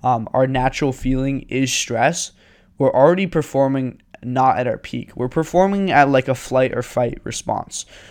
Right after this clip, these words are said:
So that means we're not necessarily the most clear-headed. We're not able to think out things because we're, we're following our instincts.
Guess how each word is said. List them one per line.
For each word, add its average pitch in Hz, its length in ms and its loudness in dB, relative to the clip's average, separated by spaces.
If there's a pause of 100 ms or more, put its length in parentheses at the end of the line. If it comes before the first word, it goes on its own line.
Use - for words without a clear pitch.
So 151 120 2
that 156 140 6
means 175 200 0
we're 147 120 -2
not 135 300 2
necessarily 139 680 -2
the 123 220 -4
most 123 520 -4
clear-headed. - 760 -6
We're 127 120 -6
not 147 200 0
able 147 240 0
to 139 180 -4
think 143 380 -6
out 131 340 2 (240)
things 123 460 -4
because 123 320 -4
we're, 127 120 -2
we're 127 180 -4
following 175 440 2
our 135 200 0
instincts. - 720 -10